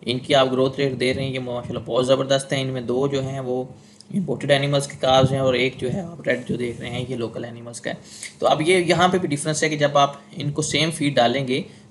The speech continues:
तो जो local animal है वो बहुत ज़्यादा मोटा हो जाएगा और जो imported animals हैं के compared वो जो हैं वो इतना मोटे नहीं होंगे।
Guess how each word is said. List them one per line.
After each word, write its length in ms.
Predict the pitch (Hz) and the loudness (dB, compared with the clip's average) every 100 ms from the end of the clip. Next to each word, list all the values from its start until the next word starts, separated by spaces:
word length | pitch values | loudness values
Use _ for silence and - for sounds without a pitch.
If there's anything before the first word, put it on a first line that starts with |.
| - | -10
तो 60 | 127 | -6
जो 100 | 120 | -2
local 340 | 123 127 160 | -2 0 0
animal 340 | 151 151 151 | 0 -2 -2
है 80 | 151 | -2
वो 120 | 135 | -2
बहुत 240 | 117 131 120 | -4 -4 -2
ज़्यादा 220 | 127 147 | 0 2
मोटा 280 | 151 143 156 | 0 2 4
हो 120 | 139 | 4
जाएगा 440 | 131 143 151 214 - - - - - - - - - - | 6 6 4 0 -10 -20 -20 -20 -20 -20 -18 -18 -12 -2
और 160 | 120 | 0
जो 140 | 123 127 | 2 -2
imported 400 | 135 131 147 135 | -2 -2 0 -2
animals 400 | 127 127 120 113 | -2 -2 -2 2
हैं 380 | 123 151 - - - - _ _ - - | 0 0 -4 -14 -20 -20 _ _ -14 -8
के 80 | 131 | -6
compared 540 | 131 143 131 123 117 | -6 -2 2 2 0
वो 180 | 117 120 | -4 -4
जो 120 | 117 | -6
हैं 160 | 120 120 | -6 -6
वो 320 | 120 147 - | -6 -6 -6
इतना 360 | 147 127 123 120 | -2 0 0 -4
मोटे 360 | 120 117 120 | -6 -6 -6
नहीं 200 | 117 117 | -6 -8
होंगे। 240 | 113 113 | -10 -12